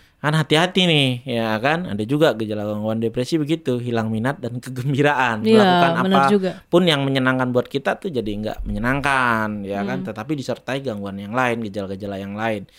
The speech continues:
Speaker 2: Mm.
Speaker 1: Misalnya, eh, energi kok cepat habis, ya.
Speaker 2: Mm.
Speaker 1: Cepat capek,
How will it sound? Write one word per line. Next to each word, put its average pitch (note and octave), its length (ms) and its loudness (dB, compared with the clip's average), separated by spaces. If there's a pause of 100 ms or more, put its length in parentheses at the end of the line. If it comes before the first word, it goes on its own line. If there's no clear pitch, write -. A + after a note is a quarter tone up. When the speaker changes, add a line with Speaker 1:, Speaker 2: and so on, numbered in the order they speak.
(100)
Speaker 2:
Mm. F#3+ 300 -12
Speaker 1:
Misalnya, A2+ 480 -6 (260)
eh, F#2+ 460 -10
energi G#2+ 500 -4
kok - 540 -10
cepat - 400 -16 (100)
habis, B2 1080 -2
ya. A2 200 -6 (220)
Speaker 2:
Mm. G#3 320 -4
Speaker 1:
Cepat - 280 -8
capek, A#2+ 760 2